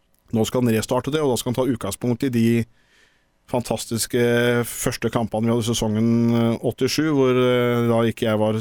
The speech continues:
spilleklar, eh, de første to. Så da var det jo den som sto i mål da, som skulle stå i mål, for det var det han skulle restarte.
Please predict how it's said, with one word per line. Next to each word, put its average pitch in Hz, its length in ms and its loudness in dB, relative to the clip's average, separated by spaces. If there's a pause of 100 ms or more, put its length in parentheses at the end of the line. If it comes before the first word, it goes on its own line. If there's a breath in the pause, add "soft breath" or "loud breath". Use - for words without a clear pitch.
(160)
spilleklar, 120 540 -2
eh, 123 260 0
de 120 60 0
første 117 280 -4
to. 226 300 0 (1400)
Så 151 100 0
da 135 140 2 (720)
var 131 140 2
det 131 80 4
jo 131 60 2
den 117 240 0
som 135 100 -2
sto 139 120 0
i 135 60 2
mål 135 120 2
da, 151 80 0
som 151 100 -2
skulle - 180 -6
stå 143 140 0
i - 20 0
mål, 117 140 0
for 120 100 -2
det 120 120 2
var 117 100 0
det 110 100 0
han 107 120 0
skulle 104 260 -2
restarte. 90 360 -6